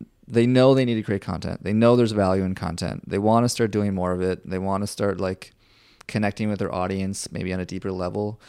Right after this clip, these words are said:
Or you could even give this advice to, like, the early you of, like, when you first started doing some of the content creation stuff. What's maybe the best piece of advice you'd give to the early you or anybody else in that situation?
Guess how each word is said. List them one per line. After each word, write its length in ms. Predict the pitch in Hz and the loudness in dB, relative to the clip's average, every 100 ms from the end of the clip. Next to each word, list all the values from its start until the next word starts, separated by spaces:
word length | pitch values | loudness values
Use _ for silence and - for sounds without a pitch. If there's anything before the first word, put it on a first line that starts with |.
| - - _ _ | -20 -20 _ _
Or 260 | - 101 101 | -4 0 0
you 100 | 107 | 2
could 100 | 120 | 2
even 240 | 135 127 | 2 0
give 180 | 120 113 | 0 0
this 160 | 113 | 0
advice 320 | 104 92 95 - | -2 0 0 -2
to, 140 | 101 | -6
like, 280 | 90 82 - _ - | -4 -6 -8 _ -8
the 180 | 98 - | -6 -6
early 640 | 98 98 101 101 101 104 | -6 -2 -2 -2 -2 -2
you 500 | 104 104 98 101 135 | -4 -4 -2 0 0
of, 80 | 131 | -2
like, 180 | 98 95 | -6 -6
when 80 | 95 | -8
you 80 | 90 | -10
first 420 | - 101 98 - | -10 -6 -6 -6
started 240 | 107 98 | -8 -8
doing 440 | 95 95 107 120 127 | -6 -6 -6 -8 -10
some 160 | 123 | -10
of 40 | 123 | -10
the 60 | |
content 380 | - 120 117 123 | -8 -10 -8 -10
creation 260 | 135 127 131 | -8 -8 -8
stuff. 340 | - 139 - | -6 -8 -6
What's 200 | 113 - | -6 -4
maybe 140 | 147 | -6
the 80 | 156 | -6
best 300 | 104 98 - | -2 -4 -4
piece 180 | 107 - | -10 -8
of 80 | 98 | -8
advice 300 | 92 92 - | -4 -6 -6
you'd 180 | 92 - | -12 -4
give 260 | 110 113 | -4 -4
to 140 | - 101 | -6 -6
the 120 | 98 | -6
early 260 | 98 98 95 | -4 -4 -4
you 260 | 95 90 | -4 -4
or 120 | 85 | -4
anybody 380 | 82 95 98 90 | -4 -6 -6 -6
else 280 | 90 85 - | -6 -8 -12
in 140 | 104 | -10
that 140 | 92 87 | -8 -8
situation? 540 | 90 95 95 - 110 | -10 -10 -12 -12 -18